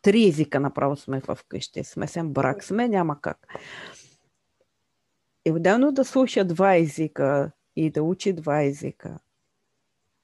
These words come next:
Speaker 1: И аз да седна с нея, да я, да я у-, уча, а, да смята, да чете, а,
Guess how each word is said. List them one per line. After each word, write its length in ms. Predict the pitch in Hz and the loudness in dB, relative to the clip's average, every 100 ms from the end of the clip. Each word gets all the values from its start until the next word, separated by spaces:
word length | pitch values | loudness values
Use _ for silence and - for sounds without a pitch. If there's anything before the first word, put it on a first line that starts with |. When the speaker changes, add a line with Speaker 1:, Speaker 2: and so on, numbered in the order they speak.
| _ _ | _ _
Speaker 1:
И 200 | 156 165 | -2 2
аз 220 | 175 240 - | 2 2 -2
да 120 | 226 | -2
седна 380 | - 208 220 208 | 0 0 -2 -6
с 280 | - - | -10 -6
нея, 300 | 185 180 185 | 0 2 2
да 120 | 165 156 | 2 2
я, 300 | 143 139 - | 2 0 -4
да 220 | - 156 147 | -4 0 2
я 200 | 135 117 - | 2 -2 -6
у-, 160 | - _ - | -8 _ -4
уча, 680 | 156 196 - 185 165 151 - _ - | -4 -2 -2 -2 -2 -4 -8 _ -10
а, 300 | 107 123 135 - _ _ - | -6 -6 -8 -14 _ _ -14
да 180 | 147 160 | -4 -4
смята, 580 | - 180 156 156 180 165 | -2 0 0 0 -4 -4
да 160 | 160 | -4
чете, 640 | - 165 - 147 147 156 170 _ _ _ _ _ | -6 -10 -4 -2 -2 -4 -10 _ _ _ _ _
а, 320 | - 139 143 | -6 -4 -4